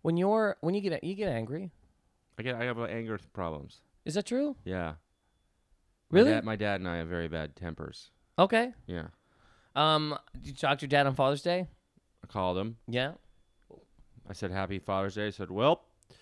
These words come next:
Speaker 2: thank you." And, um, we, uh, you know, he was nice. He was like, "We're having a party for your brother."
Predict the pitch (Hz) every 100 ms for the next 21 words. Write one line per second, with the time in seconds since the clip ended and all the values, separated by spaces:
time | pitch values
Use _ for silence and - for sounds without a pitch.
0 | _ _ _ - 113 117 - 123 143 143
1 | _ _ _ _ _ _ _ _ _ _
2 | _ _ 101 101 92 92 90 90 82 85
3 | - - - - - - _ _ _ _
4 | - - - 90 - 95 113 143 110 123
5 | 92 76 92 92 87 85 90 113 117 110
6 | 95 82 - - 113 104 110 - 92 78
7 | 95 90 85 107